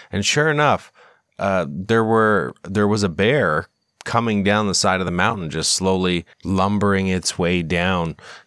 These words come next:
checking out all the little bushes and stuff.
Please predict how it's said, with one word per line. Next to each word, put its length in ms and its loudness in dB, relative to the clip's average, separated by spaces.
checking 400 -2
out 180 0
all 120 2
the 100 -8
little 220 -2
bushes 500 -4
and 140 -4
stuff. 420 -4